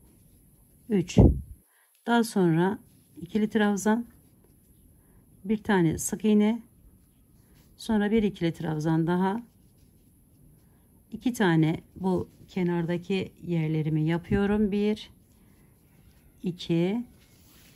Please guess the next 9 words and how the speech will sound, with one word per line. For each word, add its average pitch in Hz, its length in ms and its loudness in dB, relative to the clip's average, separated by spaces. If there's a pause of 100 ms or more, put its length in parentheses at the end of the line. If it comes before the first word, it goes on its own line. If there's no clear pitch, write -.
(1500)
Daha 233 180 2
sonra 170 320 2
ise 208 520 0
köşeye 180 440 0
geçiyorum. - 600 2 (3000)
Köşedeki 202 800 -2 (120)
yerimi 175 380 4
yaptıktan 180 600 2
sonra 165 840 -2